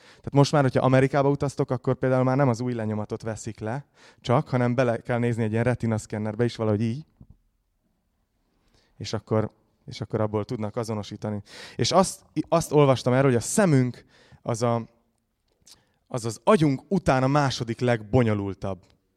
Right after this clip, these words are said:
műszerünk a testünkbe. Szóval a látás az egy nagyon nagy érték, és a, az, hogy látunk, hogy tudunk nézni dolgokat, ez egy, ez egy óriási dolog. És van egy ilyen vicc is, ez nem tudom, hogy fog-e most működni, eh, majd meglátjuk, hogy, ö,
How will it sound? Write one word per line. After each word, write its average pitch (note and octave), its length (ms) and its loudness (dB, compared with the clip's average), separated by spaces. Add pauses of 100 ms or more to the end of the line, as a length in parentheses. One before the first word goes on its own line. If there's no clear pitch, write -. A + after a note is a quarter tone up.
(120)
műszerünk A2 680 -2 (160)
a A#2 80 -10
testünkbe. G#2 680 -4 (420)
Szóval D3 220 2
a G#3 40 4
látás F3 320 2
az C3 80 0
egy C3+ 80 2
nagyon D#3 280 6
nagy B2+ 180 2
érték, C#3+ 400 0
és C3 140 -4
a, A#2 160 -2 (200)
az, D3+ 140 -2
hogy C#3 120 2
látunk, D3 480 2
hogy B2 120 -2
tudunk C3 300 -2
nézni C#3 320 0
dolgokat, A#2 460 0
ez A#2 100 -4
egy, B2 160 -2
ez B2+ 120 -6
egy B2+ 160 -6
óriási B2 460 0
dolog. A2 320 0 (560)
És - 120 -4
van D3+ 160 6
egy C3 100 2
ilyen B2+ 200 4
vicc C3+ 220 0
is, C3+ 140 0
ez B2 80 0
nem C#3 100 4
tudom, B2+ 160 2
hogy A2+ 100 2
fog-e A2+ 220 0
most A2+ 180 -4
működni, A#2+ 500 -2 (400)
eh, G#2 220 -6
majd A#2+ 200 -4
meglátjuk, A2+ 460 -2 (360)
hogy, A#2 280 2
ö, A#2 360 2